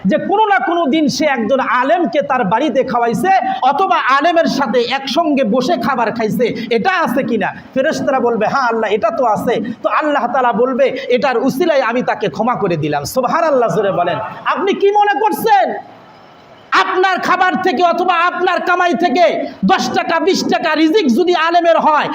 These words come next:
এটার জন্য আলেমের মর্যাদা বাড়ে নাই, আপনার মর্যাদা বাড়ছে। কারণ আপনার হালাল রিজিক থেকে আলেমের রিজিক মাপাইছে। আর যদি আপনার কামাই থেকে,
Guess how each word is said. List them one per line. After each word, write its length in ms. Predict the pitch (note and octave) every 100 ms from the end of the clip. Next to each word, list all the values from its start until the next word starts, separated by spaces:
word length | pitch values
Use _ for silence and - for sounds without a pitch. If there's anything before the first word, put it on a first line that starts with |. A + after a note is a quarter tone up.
| D4+ D4+
এটার 320 | D#4+ F#4 B3
জন্য 280 | F4 D#4+ E4
আলেমের 460 | - F#4 G#4 G4
মর্যাদা 460 | F#4+ F4+ D4 E4 D#4
বাড়ে 220 | D4+ D#4+
নাই, 220 | D4 C4 B3 -
আপনার 440 | B3 C4 D#4 F4+
মর্যাদা 440 | C#4 C#4+ - C4 C4
বাড়ছে। 320 | B3 - C#4
কারণ 360 | C4+ F#4 G#4+ G#4
আপনার 520 | G#4 E4 E4+ D#4+ D4
হালাল 420 | - D4+ F#4+ E4
রিজিক 340 | D4 F#4 G#3+
থেকে 180 | D#4+ D#4+
আলেমের 460 | A#3 C#4 C#4+ C#4 G#3+
রিজিক 320 | A3+ B3+ B3+
মাপাইছে। 640 | B3 C4+ D4 A3 B3+ B3+ A3 -
আর 200 | G4+ D#4
যদি 200 | F#4 F4+
আপনার 400 | F4+ F4+ E4+ -
কামাই 320 | E4 G4 G#4
থেকে, 540 | F#4+ B3 D4 - -